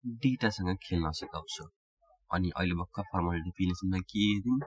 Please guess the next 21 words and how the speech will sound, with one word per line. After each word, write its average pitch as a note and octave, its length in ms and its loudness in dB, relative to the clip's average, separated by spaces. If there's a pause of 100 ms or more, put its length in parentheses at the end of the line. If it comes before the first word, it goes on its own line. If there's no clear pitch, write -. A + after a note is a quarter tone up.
(600)
कि - 80 -12
डेटाको A2+ 480 0
कलेक्सन, G2 580 0
अर्गनाइजेसन, F#2 1040 -2
एनालाइसिस, F#2+ 680 0
इन्टरप्रिटेसन G2+ 800 -4
र A2 40 -4
प्रेजेन्टेसन F2+ 640 -2
भनेको D2+ 340 -4
पनि C3 260 -2
स्ट्याटिक्स - 480 -4
हो। A#2+ 100 -8 (420)
So, A2 580 -2 (500)
we A2+ 140 6
can A#2+ 120 0
say C3 300 0 (100)
that F2 240 0 (1400)
collection, G2 580 2 (280)
organization, G#2 920 2 (120)
analysis, F#2+ 880 0
interpretation, F#2 880 -4